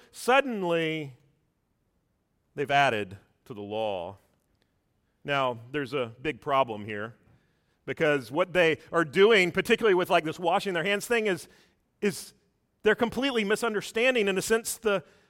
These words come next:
the cleanliness rules. What they're doing is actually, the, the Pharisees are turning this cleanliness thing into something that they can actually do. It's, it becomes something that they could actually obtain. They could wash their hands and become clean before God, whereas that's not the purpose of those rules in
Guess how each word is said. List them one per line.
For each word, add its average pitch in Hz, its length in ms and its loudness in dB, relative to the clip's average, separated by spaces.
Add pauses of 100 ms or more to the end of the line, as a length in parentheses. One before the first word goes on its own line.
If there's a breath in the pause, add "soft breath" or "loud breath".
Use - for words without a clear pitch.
(120)
the 208 80 2
cleanliness 240 540 4
rules. 254 200 0
What 285 140 4
they're 285 140 2
doing 294 400 0
is 240 180 0
actually, 226 920 2 (180 soft breath)
the, 233 140 2
the 233 100 2
Pharisees 262 480 4
are 214 100 4
turning 269 320 0
this 214 140 4
cleanliness 233 800 2
thing 190 500 0 (540)
into 214 180 4
something 294 340 6
that 254 100 6
they 247 100 8
can 269 120 8
actually 254 340 6
do. 311 360 2 (1160)
It's, - 240 -2 (260 loud breath)
it 214 100 6
becomes 277 420 4
something 240 520 2 (140)
that 247 140 4
they 269 120 10
could 262 100 6
actually 262 300 6
obtain. 233 420 4
They 226 100 8
could 226 200 4 (260 loud breath)
wash 240 280 8
their 269 140 2
hands 277 260 6
and 226 80 0
become 240 260 2
clean 247 520 -2
before 220 400 4
God, 214 440 8
whereas 226 320 4
that's 233 220 -4
not 247 260 -4
the 143 60 -10
purpose - 480 -8
of 151 100 -8
those 147 220 -2
rules 156 560 -8
in 139 300 -8